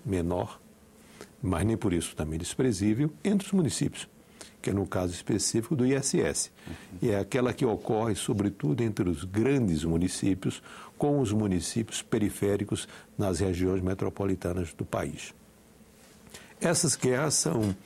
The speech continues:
Speaker 1: são sintomas de um federalismo mal resolvido.
Speaker 2: Hum.
Speaker 1: É, entretanto, não é só apenas nesse aspecto.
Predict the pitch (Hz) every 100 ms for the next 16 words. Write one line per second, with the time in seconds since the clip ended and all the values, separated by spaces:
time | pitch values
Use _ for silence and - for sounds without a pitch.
0 | - - - 151 - 170 156 143 139 151
1 | 147 - - - - - 104 98 107 107
2 | 107 98 101 - 131 120 113 95 107 107
3 | 107 113 98 113 104 80 78 69 - -
4 | 92 90 - - - - 135 107 117 104
5 | 156 170 143 107 - 110 92 - 98 -
6 | 156 104 82 - - - 92 - -